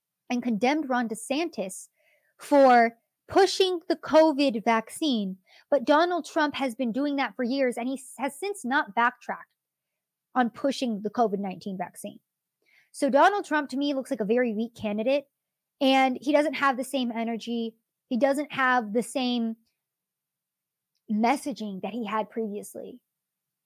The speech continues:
And I don't think he's as strong of a candidate as he used to be. I don't know if it's Ron DeSantis' time quite yet. I'll add that in as well. But I do think that when push comes to shove, Ron DeSantis would be a better candidate than Trump.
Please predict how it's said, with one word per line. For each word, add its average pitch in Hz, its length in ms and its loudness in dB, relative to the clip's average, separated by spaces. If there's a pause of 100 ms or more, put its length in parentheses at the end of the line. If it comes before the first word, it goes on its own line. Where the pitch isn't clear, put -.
(240)
And 254 500 0 (2000)
I 240 140 2
don't 285 160 0
think 294 160 -4
he's 262 200 -6
as 240 80 -8
strong 254 300 -2
of 220 60 -2
a 220 40 -6
candidate 220 560 -6
as 196 160 -8
he 220 80 -6
used 208 260 -6
to 214 60 -14
be. - 220 -16 (480)
I 262 140 4
don't 330 120 4
know 311 140 4
if 320 100 -2
it's - 180 -6
Ron 254 240 0
DeSantis' 247 640 -6
time 233 340 -4
quite 214 280 -2
yet. 196 260 -4 (640)
I'll 214 180 -4
add 214 180 2
that 226 160 4
in 214 140 -2
as 196 120 -6
well. 202 380 -2 (520)
But 254 200 2
I 277 120 6
do 285 200 0
think 285 400 -4
that 233 280 2 (400)
when 254 260 -2
push 294 260 0
comes 311 240 -4
to 254 80 -4
shove, 226 280 0
Ron 233 180 0
DeSantis 247 400 -8
would 220 180 0
be 220 120 -4
a 196 40 -4
better 190 220 -6
candidate 208 440 -14
than 208 140 -14
Trump. - 200 -16